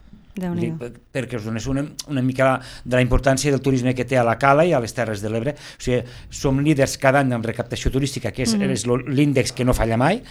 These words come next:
Speaker 2: amb més del doble del segon, del segon municipi.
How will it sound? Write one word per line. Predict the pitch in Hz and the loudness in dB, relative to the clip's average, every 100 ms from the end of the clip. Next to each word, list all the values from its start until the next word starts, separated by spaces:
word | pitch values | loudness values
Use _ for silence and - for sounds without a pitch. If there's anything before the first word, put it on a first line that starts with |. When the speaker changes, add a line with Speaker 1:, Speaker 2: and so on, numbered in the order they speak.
| - - - - | -20 -20 -20 -6
Speaker 2:
amb | 143 | -2
més | 147 139 | 0 2
del | 143 131 | 2 4
doble | 151 156 190 | 4 4 2
del | 165 | 0
segon, | - 135 120 123 117 104 98 - - | 0 0 2 0 0 -6 -10 -14 -12
del | 107 107 | -12 -8
segon | 120 113 | -6 -4
municipi. | 110 104 - 92 95 | -4 -8 -10 -16 -18